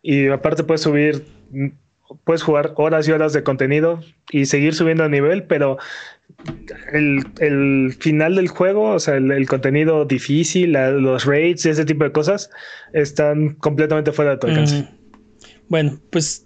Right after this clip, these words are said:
Speaker 2: todo el contenido de Destiny uno junto con lo que se remueva de Destiny dos va a formar parte de lo que ahora le llaman la bóveda y va a estar, como decíamos,
Speaker 1: Ujú.
Speaker 2: rotando constantemente. Van a entrar y salir misiones.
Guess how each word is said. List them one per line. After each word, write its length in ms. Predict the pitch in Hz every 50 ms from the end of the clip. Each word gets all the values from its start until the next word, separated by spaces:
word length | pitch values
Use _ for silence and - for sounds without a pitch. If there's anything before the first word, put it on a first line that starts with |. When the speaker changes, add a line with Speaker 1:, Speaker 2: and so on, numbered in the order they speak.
| _
Speaker 2:
todo 120 | - 190 202
el 60 | 208
contenido 360 | 208 208 180 147 160 170 185 185
de 100 | 170 156
Destiny 340 | 156 165 151 - 185 170 160
uno 240 | 156 160 160 160 156
junto 360 | - 160 147 143 147 135 -
con 120 | - 139
lo 140 | 135 135 131
que 80 | - 127
se 120 | 135 147
remueva 420 | 127 131 135 139 147 156 160 170 165
de 80 | 151
Destiny 360 | 143 151 151 147 - 160 147 139
dos 300 | 135 151 180 190 - - - - - - - _ -
va 160 | 151 147 156
a 20 | 156
formar 360 | 151 180 170 160 160 160 151
parte 240 | - 160 156 156 165
de 60 | 165
lo 120 | 151 147 147
que 80 | - 151
ahora 120 | 147 147
le 100 | 147 143 143
llaman 300 | 147 143 143 147 143 139
la 80 | 135
bóveda 460 | 131 156 196 180 156 143 147 - 370 - _ _ _ _ _ _ _ _ _ _ -
y 100 | - 160
va 80 | 151 160
a 40 |
estar, 320 | 156 151 - 170 156 156 151
como 200 | - 156 147 143
decíamos, 480 | 143 139 - 165 156 156 156 151 147
Speaker 1:
Ujú. 100 | 156 156 143
Speaker 2:
rotando 340 | 147 165 151 151 151 151 147
constantemente. 840 | 151 143 143 - 147 143 143 147 139 135 131 127 127 - 127 127
Van 280 | 127 127 131 131 131 131
a 20 | 131
entrar 340 | 135 135 165 165 165 165 160
y 60 | 156
salir 300 | 151 151 135 135 139 139
misiones. 580 | 139 139 - - 151 143 143 147 143 139 -